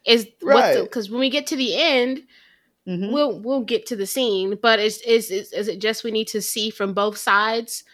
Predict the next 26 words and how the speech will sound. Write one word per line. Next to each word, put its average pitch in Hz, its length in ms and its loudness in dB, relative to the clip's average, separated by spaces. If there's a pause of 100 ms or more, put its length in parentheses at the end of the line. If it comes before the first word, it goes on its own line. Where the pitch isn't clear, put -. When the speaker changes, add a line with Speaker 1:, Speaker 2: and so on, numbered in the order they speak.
(320)
Speaker 1:
of, 214 340 0
of 196 160 -4
the 196 160 -4
equation 240 500 0
here 277 320 0
and, 208 140 0
and 180 160 -6
understand 208 640 -2
Speaker 2:
Right. 214 100 -6
Speaker 1:
how 196 80 -2
everyone's 202 380 -4
feeling 262 360 0
about 262 280 0
what's 233 160 -2
going 240 240 2
on 277 400 2 (120)
every 233 300 -2
day 262 360 0 (500)
in 247 100 0
America? 262 300 2
Speaker 2:
I - 20 6
think 233 240 -2
we're 196 80 4
Speaker 1:
Is 190 60 0
that 175 240 4
Speaker 2:
gonna, 139 160 -2